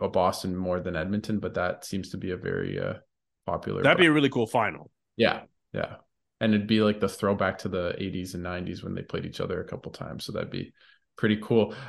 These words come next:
Speaker 1: Uh, before I let you go, um, just the floor is yours. What are you working on? Anything you wanna plug for the listeners that, uh, they should,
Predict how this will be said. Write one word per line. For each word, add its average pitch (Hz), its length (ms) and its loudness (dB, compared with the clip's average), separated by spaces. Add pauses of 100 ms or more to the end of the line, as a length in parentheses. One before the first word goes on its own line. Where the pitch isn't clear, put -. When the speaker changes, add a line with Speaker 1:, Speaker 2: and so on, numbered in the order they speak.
Speaker 1:
Uh, 113 220 8
before 143 420 8
I 156 60 10
let 139 220 8
you 135 100 6
go, 123 520 6 (320)
um, 107 460 4
just 113 240 -2
the 113 60 -4
floor 127 300 8
is 123 120 6
yours. 113 560 6 (220)
What 113 200 2
are 139 60 6
you 139 180 4
working 110 360 2
on? 107 280 2
Anything 113 380 2
you 110 100 2
wanna 107 200 4
plug 101 360 0
for - 180 -4
the 95 100 -4
listeners 95 640 -4
that, - 260 -6
uh, 95 220 0
they 117 120 -4
should, - 320 -8